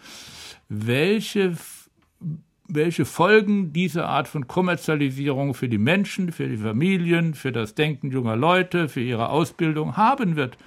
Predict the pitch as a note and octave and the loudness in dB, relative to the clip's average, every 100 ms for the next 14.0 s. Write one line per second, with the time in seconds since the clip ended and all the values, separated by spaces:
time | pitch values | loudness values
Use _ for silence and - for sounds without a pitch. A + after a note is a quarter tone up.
0 | - - - D3+ G#3 G#3 G3+ D#3 E3 C#3+ | -20 -18 -6 2 4 4 2 2 2 4
1 | F3 - D#3 C#3+ A#3 G3 - - - D3+ | 2 2 0 2 2 2 -2 -10 0 2
2 | C#3 C3+ G3+ F#3 - F3+ D3+ C#3+ D3 - | 4 4 4 2 0 -4 -4 -6 -6 -8
3 | D#3+ D#3+ E3+ E3+ D#3+ - D3 E3+ F#3 E3+ | -2 0 0 -2 -6 4 4 6 4 2
4 | E3 F3+ G#3+ G3+ D3+ A#2 - - - - | 2 4 2 2 -2 -4 -8 -20 -20 -6
5 | - B2+ D#3+ G#3+ F#3+ F3 F#3+ G#3 D#3+ C#3 | 2 6 10 8 8 4 4 4 2 2
6 | D3+ C#3 A#2 C#3 C3+ B2 C3 B2 A#2 A#2 | 2 0 0 2 2 2 0 0 0 0
7 | - - - - - B2 B2 A#2+ A#2 - | -4 -16 -18 -6 -2 0 2 0 0 4
8 | A3+ G#3+ F3 D3+ D#3+ C#3+ C3 D3+ C3+ B2+ | 8 8 6 4 2 0 0 0 0 0
9 | B2+ B2+ B2 B2 A#2+ C3 A#2+ C#3 A2+ A#2 | 0 2 2 2 0 -2 -6 -6 -4 -2
10 | A#2 E3 F#3 E3+ D3+ B2+ C#3 B2+ C3+ B2+ | 2 2 0 -2 -2 -2 -2 0 2 2
11 | A#2+ A#2+ A#2 C3+ C3+ B2+ B2 A#2 G#2+ - | 2 0 0 0 2 0 0 -2 -4 0
12 | E3+ D#3+ - - C3+ C3 C3+ C3 A#2+ A2+ | 2 0 -6 -6 -2 0 2 2 0 -2
13 | C3+ A#2+ B2 A#2 A2+ A2+ G#2+ G#2+ A2+ | -4 -4 -2 -2 -2 -2 -2 -4 -6